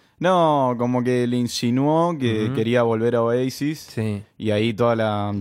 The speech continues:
Speaker 1: los medios de todo el mundo empezaron a decir, "Uh, puede volver a Oasis".
Speaker 2: Claro.
Speaker 1: Porque para mí, ¿no? Liam agarró y dijo, "Uh, la puta madre, ya hice este disco que estuvo bueno por el último de Liam. Eh, ¿ahora qué hago?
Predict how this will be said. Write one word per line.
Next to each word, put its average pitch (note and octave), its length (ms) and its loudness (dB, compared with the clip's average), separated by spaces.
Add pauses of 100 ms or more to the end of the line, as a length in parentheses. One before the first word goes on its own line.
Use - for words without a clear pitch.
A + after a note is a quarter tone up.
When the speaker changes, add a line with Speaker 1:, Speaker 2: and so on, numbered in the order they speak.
Speaker 1:
los G#2 200 -2
medios A#2 300 2
de A2 100 -2
todo A#2 140 2
el A2+ 80 0
mundo B2 260 0
empezaron A2 360 -2
a - 20 -2
decir, A#2 240 -4
"Uh, B2 260 -4
puede A#2 180 0
volver A2+ 280 0
a A2+ 40 2
Oasis". A#2 440 0
Speaker 2:
Claro. F#2+ 140 -8 (360)
Speaker 1:
Porque C3+ 500 0 (120)
para A2 220 0
mí, C3 180 0
¿no? C3 180 2
Liam B2 300 0
agarró A#2+ 400 0
y A#2+ 60 0
dijo, A#2 220 -4
"Uh, A2+ 100 -2
la A2+ 120 -2
puta B2 260 -4
madre, A2 440 -2
ya C3+ 160 0
hice C#3 160 0
este C3 200 0
disco C#3+ 360 0
que A#2+ 80 -4
estuvo C3 320 -2
bueno D3+ 420 0 (380)
por A2 140 -4
el G#2+ 100 0
último A2+ 320 0
de A2+ 80 0
Liam. D#3 300 -2 (500)
Eh, A#2 200 2
¿ahora C#3 220 2
qué A#2 80 0
hago? G#2+ 220 -2